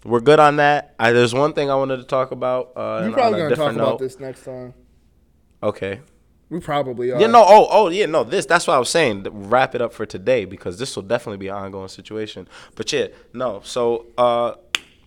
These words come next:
Speaker 1: slightly different note, there's still a huge pandemic, there's supposed to be a second wave coming, a lot of people don't realize that,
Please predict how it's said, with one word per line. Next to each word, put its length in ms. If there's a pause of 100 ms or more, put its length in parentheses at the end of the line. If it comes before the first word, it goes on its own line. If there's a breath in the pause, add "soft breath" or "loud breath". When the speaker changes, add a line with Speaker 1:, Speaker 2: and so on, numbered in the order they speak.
(180)
Speaker 1:
slightly 400
different 360
note, 400
there's 160
still 200
a 40
huge 300
pandemic, 520
there's 140
supposed 220
to 80
be 140
a 20
second 380
wave 260
coming, 300
a 40
lot 200
of 40
people 220
don't 140
realize 400
that, 280